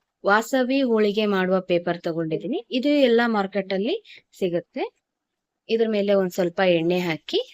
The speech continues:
ಸವರ್ಕೋಬೇಕು. ಎಣ್ಣೆ ಹಾಕಿ ಸವರ್ಕೊಂಡು ಚಿಕ್ಕ ಚಿಕ್ಕದಾಗಿ ಉಂಡೆ ಮಾಡ್ಕೊಂಡು ತಟ್ಕೋಬೇಕು. ನೀವು ನಿಮ್ ಮನೇಲಿ ಈ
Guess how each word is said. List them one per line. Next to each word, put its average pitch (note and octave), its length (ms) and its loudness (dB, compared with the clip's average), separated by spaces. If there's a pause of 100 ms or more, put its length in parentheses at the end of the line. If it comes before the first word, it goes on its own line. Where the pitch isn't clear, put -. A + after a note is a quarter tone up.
(120)
ಸವರ್ಕೋಬೇಕು. F3 640 -2 (3750)
ಎಣ್ಣೆ A3 220 0
ಹಾಕಿ G3 280 -4 (100)
ಸವರ್ಕೊಂಡು F#3 560 -4 (680)
ಚಿಕ್ಕ C#4 180 -6 (120)
ಚಿಕ್ಕದಾಗಿ G3+ 460 -2 (120)
ಉಂಡೆ F#3 280 2
ಮಾಡ್ಕೊಂಡು F3 480 -4 (320)
ತಟ್ಕೋಬೇಕು. E3 560 -4 (2250)
ನೀವು D4 240 4
ನಿಮ್ B3+ 200 2
ಮನೇಲಿ A3+ 360 2 (160)
ಈ - 20 0